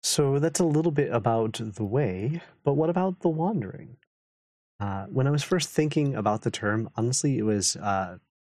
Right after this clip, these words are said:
partly 'cause of the sound of the term. I like the, the imagery of wandering. I like the way that Wander on the Way flowed.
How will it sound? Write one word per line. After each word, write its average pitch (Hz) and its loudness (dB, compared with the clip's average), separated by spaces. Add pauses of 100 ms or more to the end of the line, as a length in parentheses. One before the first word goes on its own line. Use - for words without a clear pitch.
(260)
partly 226 2
'cause 139 0
of 117 0
the 104 0
sound 104 0
of 123 -4
the 127 2
term. 131 -2
I 107 -4
like 101 -2
the, 98 -4
the 104 -6
imagery 113 0
of 104 -2
wandering. 101 -4
I - -6
like 95 -8
the 107 -8
way 95 -4
that 95 -6 (480)
Wander 104 0
on 101 0
the 98 -2
Way 92 -8
flowed. 123 -2